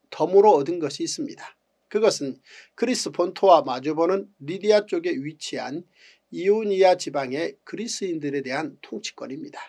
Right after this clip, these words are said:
그들은 그때까지 리디아의 속국이었음에도 불구하고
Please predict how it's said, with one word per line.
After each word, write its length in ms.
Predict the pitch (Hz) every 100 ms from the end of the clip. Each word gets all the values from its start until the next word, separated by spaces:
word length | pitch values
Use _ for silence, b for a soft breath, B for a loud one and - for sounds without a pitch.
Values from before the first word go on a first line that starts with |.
| _ _ _ _ _ _
그들은 340 | 165 151 135
그때까지 800 | - 147 185 180 156 - 123 123 b b b b
리디아의 520 | 165 170 196 180 139
속국이었음에도 840 | - 233 - 233 196 175 - 156 135
불구하고 680 | 156 156 185 180 208 233